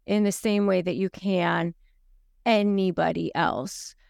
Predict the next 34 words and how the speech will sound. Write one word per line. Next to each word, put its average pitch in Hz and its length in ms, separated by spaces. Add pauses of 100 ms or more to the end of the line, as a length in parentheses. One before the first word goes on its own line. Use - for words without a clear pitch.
or, 185 220
or, 185 220
or 180 200
a 180 160
rational 170 640
and 170 180
reasonable 160 520
person. - 640 (540)
I 180 100
mean, 175 320
y-, 185 160
you, 185 140
you 185 180
just 180 240
literally 165 420
can't. - 540 (340)
And 202 120
the 202 60
scary 339 480
thing 208 300
is 175 400
that 175 220
when 196 340
you 214 300
are 165 460 (560)
dealing 240 460
with 175 180
them 165 540
like 175 340
that, - 400 (400)
then 180 580 (260)
you 185 440
are, 170 560 (680)
um, 165 540